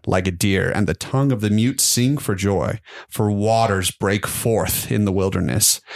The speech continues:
and streams in the desert. The burning sand shall become a pool, and the thirsty ground springs of water."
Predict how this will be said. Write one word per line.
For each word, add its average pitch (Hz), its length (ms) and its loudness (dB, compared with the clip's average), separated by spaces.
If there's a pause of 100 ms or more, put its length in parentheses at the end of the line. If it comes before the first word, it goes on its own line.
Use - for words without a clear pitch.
(180)
and 101 160 0
streams 113 800 0
in 92 80 -2
the 82 80 -2
desert. 71 540 -2 (360)
The 117 80 0
burning 123 540 0
sand 117 540 0
shall 95 180 0
become 117 460 0
a - 80 -2
pool, - 800 -4 (360)
and 107 140 0
the 98 40 0
thirsty 139 720 0
ground 110 680 0 (460)
springs 143 680 0
of 101 260 -2
water." 73 600 0